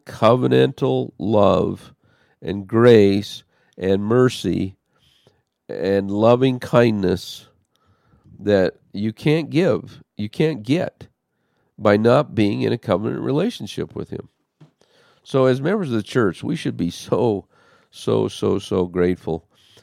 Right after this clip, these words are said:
for the covenants, uh, covenant blessings, power,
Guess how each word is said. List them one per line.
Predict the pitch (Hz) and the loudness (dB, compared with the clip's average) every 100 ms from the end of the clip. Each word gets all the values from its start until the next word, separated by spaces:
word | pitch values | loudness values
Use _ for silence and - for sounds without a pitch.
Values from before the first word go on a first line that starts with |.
| _ _ | _ _
for | 104 98 | -6 -4
the | 82 | -4
covenants, | - 107 113 113 113 113 - - _ _ _ _ _ _ _ _ _ _ - - | 0 0 0 -2 -4 -6 -16 -20 _ _ _ _ _ _ _ _ _ _ -20 -12
uh, | 73 71 | -10 -8
covenant | - 101 113 110 - | 0 0 2 0 -2
blessings, | 85 90 - 104 98 - | -2 -2 -2 -8 -8 -12
power, | - 87 90 95 90 | -6 -2 0 -2 -6